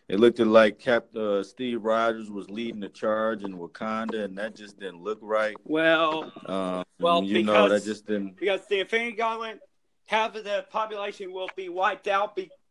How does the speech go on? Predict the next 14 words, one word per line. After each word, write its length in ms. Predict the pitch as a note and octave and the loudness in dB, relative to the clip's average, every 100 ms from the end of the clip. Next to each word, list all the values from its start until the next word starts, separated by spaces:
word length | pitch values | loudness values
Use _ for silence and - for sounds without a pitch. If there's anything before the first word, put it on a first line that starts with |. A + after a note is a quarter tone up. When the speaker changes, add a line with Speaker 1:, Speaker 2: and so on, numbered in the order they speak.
| _ - | _ -10
Speaker 2:
with 220 | G3+ F#3 | -8 -4
a 80 | F3 | -4
snap 560 | D#3+ - - G3+ A3+ A3+ | -4 -12 -10 -2 0 0
of 100 | G#3 | -4
a 80 | G#3+ | -4
finger. 640 | - G#3 D#3 C3 G#2+ A#2+ _ _ _ _ _ _ _ _ - | 0 0 0 -4 -8 -12 _ _ _ _ _ _ _ _ -4
Speaker 1:
But 300 | A2+ C3+ C#3 | 8 10 10
why 340 | A#2 C#3 D#3 | 10 10 10
wasn't 460 | D#3+ D#3 C3 C#3 C#3 | 8 2 -2 -8 -8
he 180 | C#3+ A2+ | -8 -6
leading 720 | A2 C#3 E3 E3 C3 B2 A2 | -6 -4 -4 -4 -8 -8 -6
the 140 | G2 | -6
charge? 880 | F#2 - C3+ C#3 D#3 A2+ D#2 _ - | -8 -8 0 4 4 2 -2 _ -16
Like, 240 | F2 E2 | -10 -10